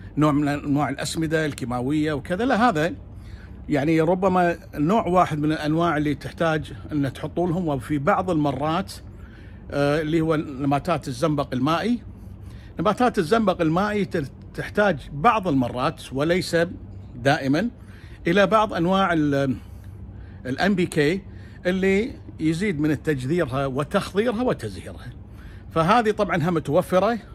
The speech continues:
وموجودة هني عندنا، ودائمًا، آه، أنصح أنا أن تستعمل، ولكن في مواقف معينة وفي أوقات معينة عند وقوف التزهير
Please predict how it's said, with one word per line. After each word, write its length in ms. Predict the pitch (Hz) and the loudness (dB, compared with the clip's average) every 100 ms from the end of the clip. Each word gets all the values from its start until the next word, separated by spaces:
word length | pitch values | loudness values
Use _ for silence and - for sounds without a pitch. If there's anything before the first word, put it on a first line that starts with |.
| - 143 | -12 -6
وموجودة 600 | 151 147 147 160 143 120 | -2 0 0 0 2 2
هني 280 | 135 180 196 | 0 0 -4
عندنا، 400 | 123 127 170 202 - - - - - | -4 -2 -2 -4 -10 -18 -16 -16 -10
ودائمًا، 1400 | 139 147 156 151 151 151 143 - - 139 175 185 175 175 170 - - - 139 | -2 2 4 6 4 4 0 -8 -6 2 4 4 2 0 -2 -10 -18 -14 -6
آه، 440 | 135 135 135 131 117 - - - - | -2 0 0 -2 -4 -14 -18 -18 -4
أنصح 380 | 160 151 160 - | -2 0 -2 -2
أنا 300 | 156 151 139 | -2 -2 0
أن 280 | 139 135 - | 0 -2 -4
تستعمل، 520 | 147 - 196 208 208 | -8 0 0 2 2
ولكن 560 | 156 165 170 185 202 233 - - - - | 4 4 4 2 0 0 -6 -18 -18 -4
في 400 | 170 190 226 - - - | 0 2 0 -2 -10 -6
مواقف 720 | 147 151 165 - 175 - - - | -2 0 0 0 -4 -4 -12 -6
معينة 600 | 131 151 170 185 202 196 - | -2 0 0 0 0 -2 -4
وفي 420 | 135 143 - 156 | -2 -2 -2 -4
أوقات 420 | 139 - 160 156 | -6 -2 -2 -2
معينة 580 | 139 139 151 156 156 170 - | -2 0 0 2 0 0 -4
عند 260 | 156 156 | -4 0
وقوف 520 | 151 147 139 185 185 - | 0 0 0 0 0 -6
التزهير 480 | - 139 117 123 | -6 -4 -4 -6